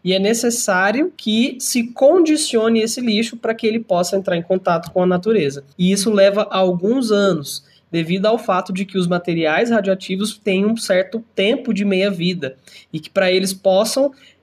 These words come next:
é, ser jogados na natureza,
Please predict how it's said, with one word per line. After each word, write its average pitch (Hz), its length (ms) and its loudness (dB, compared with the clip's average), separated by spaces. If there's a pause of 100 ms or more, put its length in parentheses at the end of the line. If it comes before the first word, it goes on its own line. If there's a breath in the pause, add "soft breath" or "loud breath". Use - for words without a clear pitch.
é, 165 560 0
ser 165 360 -2
jogados 170 440 0
na 185 80 2
natureza, 220 720 2